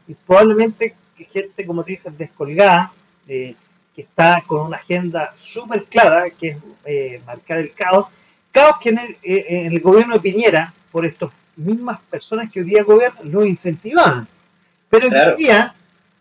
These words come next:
Speaker 1: se, eh, se sienten huérfanos. No huérfanos,
Speaker 2: Mira, a todo esto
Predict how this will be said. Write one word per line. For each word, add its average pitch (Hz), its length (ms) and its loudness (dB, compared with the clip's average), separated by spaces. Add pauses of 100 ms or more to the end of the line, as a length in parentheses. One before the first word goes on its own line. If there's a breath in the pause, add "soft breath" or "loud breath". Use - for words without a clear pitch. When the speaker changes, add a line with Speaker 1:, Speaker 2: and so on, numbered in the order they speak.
Speaker 1:
se, - 640 -2 (540)
eh, 156 680 -6
se 165 100 -12
sienten 220 340 -4
huérfanos. 233 400 2 (960)
No - 100 6
huérfanos, 202 360 4
Speaker 2:
Mira, 139 120 0
a 147 40 4
todo 208 120 4
esto 233 280 0